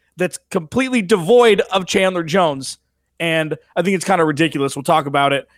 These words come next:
Uh, Defensive Player of the Year odds have come out from Bet online dot A G. Both J J Watt and Chandler Jones have actual odds, which is a nice jump up from <laughs> one award that Chandler Jones is not a part of like he should be.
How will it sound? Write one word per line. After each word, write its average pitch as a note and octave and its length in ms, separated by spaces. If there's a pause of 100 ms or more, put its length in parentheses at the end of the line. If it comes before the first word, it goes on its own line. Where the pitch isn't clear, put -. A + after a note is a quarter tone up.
(100)
Uh, D#3+ 140
Defensive F3+ 400
Player F3+ 200
of D3 80
the D3 80
Year G3+ 200
odds G3+ 420
have F3 140
come F#3+ 180
out G3+ 280 (160)
from F3 160
Bet F3+ 140
online F3+ 280
dot F3 140
A F3+ 160
G. F#3 320 (200)
Both F3 200
J E3+ 180
J E3+ 140
Watt D#3+ 340
and D#3+ 120
Chandler D#3+ 340
Jones D3+ 340
have F3 320
actual E3 440
odds, D#3 420 (240)
which E3+ 160
is D3+ 80
a D#3+ 60
nice D#3 260
jump F3 320
up C3+ 300 (280)
from C3+ 360 (140)
<laughs> - 120
one F3+ 280
award C#3+ 440 (180)
that C3+ 440
Chandler D#3 260
Jones C#3+ 340
is C#3 120
not D#3+ 160
a D3 40
part C#3 240
of B2+ 200 (280)
like D#3 180
he C#3 120
should F3 380
be. B2+ 260